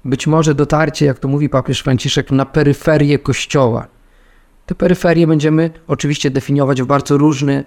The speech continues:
szeroki sposób, tak? Czasami te peryferie,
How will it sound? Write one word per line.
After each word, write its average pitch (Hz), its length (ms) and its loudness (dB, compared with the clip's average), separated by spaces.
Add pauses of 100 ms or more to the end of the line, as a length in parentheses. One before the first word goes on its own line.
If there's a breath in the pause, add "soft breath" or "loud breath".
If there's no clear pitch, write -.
szeroki 135 500 -2
sposób, - 500 -6
tak? 135 220 -6
Czasami 147 380 0
te 147 120 -2
peryferie, 135 800 0